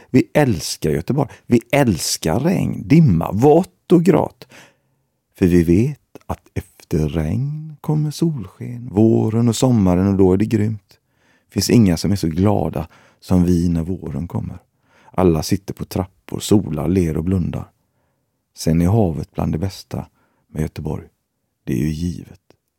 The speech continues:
Jag funderar på hur många gånger jag kan skriva Göteborg och ändå bli publicerad.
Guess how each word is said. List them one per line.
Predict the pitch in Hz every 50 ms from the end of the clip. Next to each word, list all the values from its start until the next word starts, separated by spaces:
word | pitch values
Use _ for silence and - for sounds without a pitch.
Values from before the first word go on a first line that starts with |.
| _ _ _ _ _ _ _ _ _ _ _ _ _ _ _ _ _ _ _ _ _ _ _ _ _ _ _ _ _ _ _ _ _ _ _
Jag | - - -
funderar | - 92 92 90 85 73
på | - - 82
hur | 82
många | 90 92 90 87
gånger | 87 90 92 87 78
jag | 76 -
kan | - 85 78
skriva | - - - 95 90 78 73 76 71
Göteborg | 67 76 - - 101 90 92 82 76
och | 82
ändå | 90 85 76 73
bli | 67 65 -
publicerad. | - - 73 - 82 80 - - 78 65 67 87